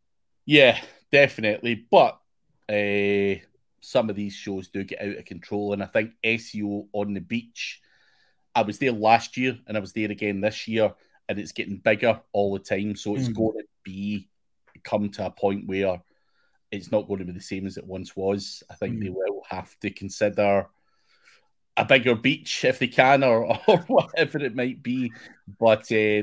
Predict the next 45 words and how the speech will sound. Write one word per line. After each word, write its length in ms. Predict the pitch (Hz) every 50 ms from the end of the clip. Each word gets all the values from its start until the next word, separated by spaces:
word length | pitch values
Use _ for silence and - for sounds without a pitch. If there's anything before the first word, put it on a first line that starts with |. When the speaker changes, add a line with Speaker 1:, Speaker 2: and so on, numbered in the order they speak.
| 104 -
Speaker 1:
things 300 | 147 147 147 135 117 -
grow 320 | - - 107 104 107 107
and 100 | 107 101
evolve. 480 | 98 92 87 92 92 95 101 104 101 98 - _ -
But, 260 | 101 92 87 - -
uh, 360 | 101 92 92 92 92 92 90 87 - _ _ _ _ _ _ _ _ _ -
Speaker 2:
Unfortunately, 440 | 123 - 156 185 202 202 254 233 196
that's 240 | 170 156 - -
tough 400 | - - - 165 160 147 - -
for, 420 | - - 135 131 131 127 127 - 135
uh, 220 | 127 120 117 120
an 160 | 110 120 117
event, 640 | 117 117 107 101 101 123 123 135 143 135 - - - - _ _ -
uh, 220 | 120 117 113 110
organizer 800 | - 120 120 123 127 131 131 131 139 147 139 143 147 143 120 117
or 80 | 110 113
owner 240 | 113 120 123 120 120
of 100 | 117 117
an 60 | 113
event 340 | 113 107 98 107 110 104 -
to 120 | - 101
do, 200 | 90 95 80 - _ _ _ _ _ _ _ _ _ _ -
is 100 | 101 -
put 180 | - - 117
Speaker 1:
Yeah. 60 | 107 87
Speaker 2:
a 40 |
cap 240 | - - 101 101 101 -
on 140 | 101 92 95
something. 420 | - - 90 87 - 85 82 - _ _ _
You 140 | - 135 120
know 100 | 117 120
what 140 | 117 117 110
I 20 |
mean? 260 | 104 107 110 113 117 113
It's 220 | 104 104 - -
like, 300 | 110 107 107 104 - -
they 300 | 113 107 98 101 107 110
don't 120 | 120 120
want, 160 | 117 113 101 107
they 60 | 117
wanna 180 | 123 131 131
grow. 280 | 117 123 120 101 80 - _ _ _ _ _ _ -
They 100 | 117 131
wanna 260 | 143 156 160 160 156
grow. 220 | 127 120 101 90